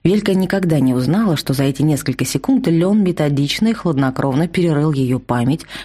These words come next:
прощупал подсознание и сделал для себя некий вывод.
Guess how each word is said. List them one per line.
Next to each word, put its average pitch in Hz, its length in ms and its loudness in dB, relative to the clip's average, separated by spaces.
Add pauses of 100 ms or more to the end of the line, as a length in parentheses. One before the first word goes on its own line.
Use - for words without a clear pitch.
прощупал 165 480 0
подсознание 135 880 0 (140)
и 277 120 2
сделал 160 400 0
для 170 180 0
себя 127 360 -2
некий 139 380 0
вывод. 110 420 -4